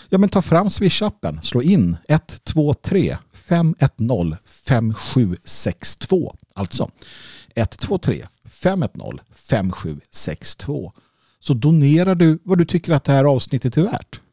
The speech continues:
Och sen skriver du härden. Det är också ett sätt att, att visa sin uppskattning, naturligtvis. Eh, jag hoppas att jag kommer få er att bli, eh, ännu mer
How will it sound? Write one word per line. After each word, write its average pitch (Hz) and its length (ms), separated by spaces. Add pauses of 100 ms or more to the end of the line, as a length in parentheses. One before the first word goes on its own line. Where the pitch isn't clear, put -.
Och 135 160
sen 113 280
skriver 139 480
du - 200
härden. 127 540 (960)
Det 127 80
är 131 40
också 127 200
ett 101 60
sätt - 400
att, - 160
att 92 160
visa 123 280
sin 190 160
uppskattning, - 520 (300)
naturligtvis. - 640 (800)
Eh, 107 440
jag 147 120
hoppas 143 320
att 120 140
jag 127 160
kommer 117 400 (480)
få 147 280
er 117 120
att 110 220
bli, 123 520 (140)
eh, 82 460 (280)
ännu 123 460
mer 80 400